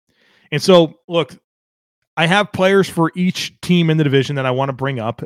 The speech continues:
In fact, we'll bring up one, two, three, four, five, six, seven, eight, nine, ten. I have ten players down. I didn't include any of the quarterbacks.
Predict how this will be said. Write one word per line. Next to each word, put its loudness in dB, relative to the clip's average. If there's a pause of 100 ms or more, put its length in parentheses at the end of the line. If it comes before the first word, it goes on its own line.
In -14
fact, -6
we'll -4
bring -4
up -4
one, -6
two, -6
three, -6 (600)
four, -2
five, -6
six, -8
seven, -6
eight, -6 (120)
nine, -10 (200)
ten. -8
I -10
have -6
ten -2
players -2
down. 0 (600)
I 2
didn't 2
include 6
any 2
of 2
the -2
quarterbacks. -8